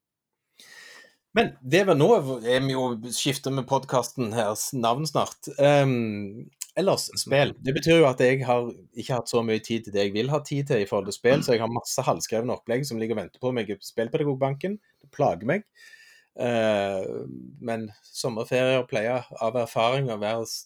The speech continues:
tider der det plutselig blir litt sånn tid til å skrive ferdig ting. Eh, og så har jeg spilt en del spill som jeg pleier, og, men jeg har nesten blitt litt sur nå, for jeg har spilt en del spill som er nesten bra.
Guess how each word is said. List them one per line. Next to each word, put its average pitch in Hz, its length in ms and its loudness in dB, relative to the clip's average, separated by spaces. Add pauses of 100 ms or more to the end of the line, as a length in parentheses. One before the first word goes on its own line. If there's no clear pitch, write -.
(160)
tider 113 320 -2
der 110 160 0
det 113 160 -4
plutselig 113 320 -8
blir 98 220 -6
litt 104 180 -10
sånn 95 80 -12
tid 107 240 -12
til - 80 -12
å - 60 -14
skrive 92 260 -10
ferdig 98 320 -6
ting. 151 280 -4 (840)
Eh, 135 300 4
og 151 100 -2
så 180 140 4
har 220 80 0
jeg - 100 -2
spilt 127 400 0
en 190 80 -2
del 135 160 2
spill 139 320 2
som 156 80 2
jeg 139 160 2
pleier, 135 540 2 (260)
og, 147 320 2
men 143 380 0
jeg 135 100 -4
har 170 80 0
nesten 170 240 -2
blitt 160 160 0
litt 156 120 -4
sur 170 180 0
nå, 175 80 -2
for 135 100 -2
jeg 151 80 -2
har - 80 -8
spilt 170 240 -4
en 127 80 -4
del 135 160 -2
spill 151 240 -2
som 139 160 0
er 151 80 0
nesten 156 720 -6
bra. - 220 -12